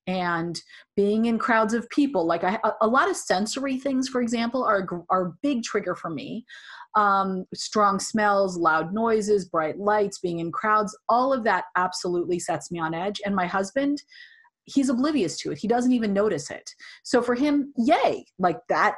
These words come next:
makes parenting easier because he can have kids crawling all over him and it doesn't make him all tense and stressed. And my kids crawl all over me and I'm like,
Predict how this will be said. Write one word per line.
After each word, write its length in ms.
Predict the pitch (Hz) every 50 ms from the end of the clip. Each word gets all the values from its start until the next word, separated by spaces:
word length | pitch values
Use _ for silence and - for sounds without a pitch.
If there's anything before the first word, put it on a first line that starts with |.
| - -
makes 300 | 202 202 233 240 - -
parenting 480 | - 262 277 302 294 285 269 311 285 262
easier 420 | 269 302 339 359 262 208 180 190
because 300 | 190 214 214 - 208 202
he 100 | - 262
can 140 | 254 - 294
have 200 | 285 262 226 196 - - -
kids 200 | - 247 196 -
crawling 540 | - - - - 214 208 220 247 262 247 247
all 200 | 226 226 233 269
over 240 | 294 247 226 160 175
him 220 | 190 185 196 226
and 80 | 240 240
it 160 | 220 180 -
doesn't 320 | 196 190 180 196 202 170
make 180 | 185 180 180 -
him 100 | 190 190
all 120 | 190 190
tense 280 | 190 - 170 175 180 -
and 100 | 185 170
stressed. 460 | - - 294 302 262 254 247 - - - - - - - - - - - -
And 80 | - 226
my 100 | 240 302
kids 220 | 320 - 320 226 -
crawl 240 | - 269 226 226 226
all 100 | 214 214
over 200 | 214 208 214 208
me 160 | 208 202 196
and 100 | 196 190
I'm 60 | 190
like, 220 | 190 185 180 180